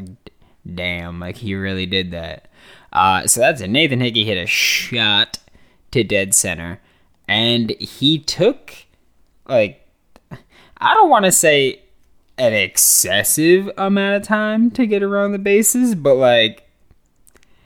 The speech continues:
he certainly took his time to get <laughs> around the bases. It was, uh, uh, yeah, he, he certainly, like, he,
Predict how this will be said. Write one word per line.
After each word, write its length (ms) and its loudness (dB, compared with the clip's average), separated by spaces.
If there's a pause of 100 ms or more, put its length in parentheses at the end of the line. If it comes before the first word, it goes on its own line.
(300)
he 540 2
certainly 1500 0
took 280 -8
his 260 -4
time 580 0
to 140 4
get 260 2
<laughs> 120 2
around 260 4
the 60 0
bases. 720 0 (520)
It 180 2
was, 300 2
uh, 440 2 (1160)
uh, 240 2
yeah, 260 -2
he, 300 -4
he 220 4
certainly, 880 0
like, 200 -12
he, 360 -14